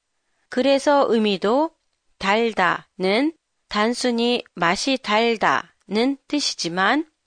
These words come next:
달달하다는 달다에 비해 단맛이 강하다는 느낌이 나지요. 그래서 그런지 스트레스 때문에 단 것이 먹고 싶을 때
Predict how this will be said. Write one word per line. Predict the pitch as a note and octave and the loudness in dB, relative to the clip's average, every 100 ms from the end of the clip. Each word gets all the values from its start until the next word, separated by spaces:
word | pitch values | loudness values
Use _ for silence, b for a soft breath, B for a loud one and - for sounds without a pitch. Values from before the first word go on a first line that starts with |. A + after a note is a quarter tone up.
| _ _ - | _ _ -4
달달하다는 | G3 A3+ A#3 B3 B3+ A#3 F3+ D#3+ D3+ - - _ _ G3 A3+ D4+ - _ _ _ | 0 2 4 4 4 2 0 0 -2 -2 -8 _ _ -2 0 -2 -6 _ _ _
달다에 | G#3+ A3+ B3 B3+ B3 C4 | 0 0 2 2 4 2
비해 | C4 F#3+ F3 F#3+ A3+ A#3 _ _ _ | 0 -4 -2 0 0 -2 _ _ _
단맛이 | - F#3 G#3+ G#3+ F#3+ - A#3+ B3 | -4 -2 0 0 0 -2 -4 -4
강하다는 | - F#3+ A3 C4 B3+ G3 F#3 G#3+ A#3+ _ _ | -4 -4 0 0 2 0 0 -2 -4 _ _
느낌이 | F#3+ F#3 - E3+ G3+ A3+ | -6 -6 -6 -4 -2 0
나지요. | F3+ F3 - F#3 E3 D#3+ D#3+ D3+ _ _ _ _ _ _ _ _ _ _ _ | 0 0 -2 -2 0 0 -2 -4 _ _ _ _ _ _ _ _ _ _ _
그래서 | - A#3 A3+ G#3 B3+ A#3 | -4 0 2 0 0 0
그런지 | - G3+ F3+ E3 - G3+ D#4 b b b _ | 0 -2 -2 -2 -2 0 0 b b b _
스트레스 | - - E4 D#4+ D#4 - | -14 -4 0 0 0 -4
때문에 | - A#3 G3+ F#3 G3 A#3 B3+ _ | -2 0 0 0 2 0 -2 _
단 | - G3 G3+ | -4 -2 0
것이 | G#3 G#3+ - A3+ | 0 0 -2 0
먹고 | F3 - G3 | -2 -2 -4
싶을 | G3 - - D#3+ | -4 -6 -8 -10
때 | - D#3+ F3+ C4 | -6 -2 0 -2